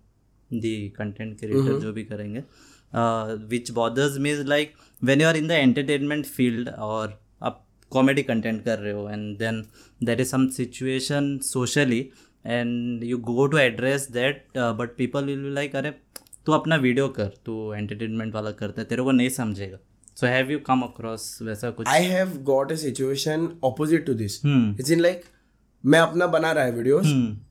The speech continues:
Speaker 2: and then people are like, "अरे, ऐसा हो रहा है गोवा में,
Speaker 1: हाँ।
Speaker 2: वैसा हो रहा है, तू उस पे
Speaker 1: हम्म।
Speaker 2: वीडियो क्यों नहीं बना?"
Speaker 1: या।
Speaker 2: I don't want to make that as a content
Speaker 1: यस।
Speaker 2: topic।
Speaker 1: हम्म।
Speaker 2: ठीक
Speaker 1: वही।
Speaker 2: है, वो किसी का लाइफ गया है उधर,
Speaker 1: हम्म।
Speaker 2: फैमिली फ-, फेस कर रही है कुछ
Speaker 1: या।
Speaker 2: प्रॉब्लम, इश्यूज,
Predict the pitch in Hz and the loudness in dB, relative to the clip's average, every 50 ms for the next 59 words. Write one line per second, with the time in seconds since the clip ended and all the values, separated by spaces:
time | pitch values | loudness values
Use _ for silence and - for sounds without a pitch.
0 | _ _ - 147 156 165 170 170 160 156 147 151 165 160 156 156 156 151 - 127 | _ _ 0 2 4 4 4 4 2 0 -2 0 0 0 0 0 -2 -2 -4 -6
1 | 120 117 120 117 120 - - - _ - 117 - - 147 131 127 131 135 139 135 | -8 -8 -8 -10 -10 -12 -14 -10 _ -4 -4 0 2 4 4 4 4 4 4 2
2 | 131 120 113 113 113 113 110 110 110 107 110 120 113 110 104 101 101 104 - _ | 2 2 2 2 2 0 -2 -4 -4 -2 0 0 2 2 0 -2 -4 -8 -12 _
3 | - 123 131 - - 156 143 135 127 120 117 113 - 151 151 156 147 151 165 160 | -2 -2 0 2 4 4 4 4 2 0 0 2 2 4 4 6 4 4 4 4
4 | 151 143 151 147 147 160 139 135 104 - - _ _ _ _ - 113 117 113 104 | 4 2 2 0 0 0 0 0 0 -4 -10 _ _ _ _ -8 -6 -4 -4 -4
5 | 101 - _ _ - 113 127 139 143 180 202 220 226 220 208 202 214 196 170 160 | -6 -8 _ _ -2 0 2 4 4 6 6 6 6 4 2 0 2 4 4 4
6 | 165 160 151 143 175 170 165 160 156 - 165 160 160 - - - _ _ _ - | 4 4 2 2 2 4 4 2 0 0 -2 -2 -2 -4 -8 -16 _ _ _ 0
7 | 143 143 143 147 147 139 - - - 165 165 151 127 117 - - - _ - 117 | 2 4 4 2 2 0 -2 2 4 6 6 6 4 2 -2 -10 -20 _ -10 -8
8 | 110 107 110 143 139 135 - 143 127 107 - - - - 147 151 147 127 117 107 | -2 2 2 2 2 2 2 2 2 2 0 -4 -6 -2 0 2 4 4 2 2
9 | 104 - _ - - 143 143 139 123 240 240 190 135 123 123 139 151 151 156 - | -2 -10 _ -6 -2 -2 0 2 4 4 4 4 4 2 0 -2 -2 -2 -2 -4
10 | 135 - - 156 - - 147 143 123 110 117 127 131 131 143 139 127 120 117 113 | -4 -4 -4 -2 0 2 2 2 2 0 -2 -6 -4 -2 0 0 2 2 0 -2
11 | 113 107 107 101 110 110 117 123 131 131 - 131 123 113 104 98 98 - 123 120 | -4 -6 -8 -8 -8 -8 -10 -10 -6 0 2 2 2 2 0 -6 -6 -4 -2 -2
12 | 117 117 117 117 117 127 131 123 - - - - - - _ - - - 131 131 | -2 -2 -2 -2 -2 -2 -2 -4 -6 -10 -10 -12 -14 -14 _ -6 -2 2 2 2
13 | 131 - - 143 131 123 123 117 113 - 120 110 117 113 110 107 101 113 113 110 | 2 2 0 0 0 2 0 0 -2 -2 -6 -6 -4 -2 -2 -2 0 -2 -2 -2
14 | 113 110 107 - 123 123 131 160 156 | -2 -2 -4 -4 -4 -4 -4 -4 -8